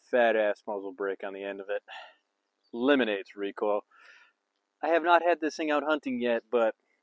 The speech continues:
this is gonna be a deer slayer. I got some plans to change out this Redfield, maybe put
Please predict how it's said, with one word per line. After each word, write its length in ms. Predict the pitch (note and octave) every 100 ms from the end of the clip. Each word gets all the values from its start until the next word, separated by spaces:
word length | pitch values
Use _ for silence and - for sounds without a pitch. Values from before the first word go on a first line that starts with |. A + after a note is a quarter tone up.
| _ _ _ _
this 220 | C#3+ B2+
is 100 | A#2+
gonna 140 | A2 A2
be 140 | G#2
a 60 | G2+
deer 200 | G#2+ G#2
slayer. 420 | - A2 G2+ G2 - _ _ _ _ C#3
I 40 |
got 140 | D3
some 140 | D3+ C3+
plans 440 | D3 D#3+ D#3+ C#3+
to 240 | C#3+ B2 A#2 _ _
change 260 | - D3 C3
out 140 | B2
this 160 | A#2 G#2+
Redfield, 540 | C#3 D3+ - D#3 D#3 B2+ _ _ _ _ -
maybe 200 | C#3 B2+
put 220 | D#3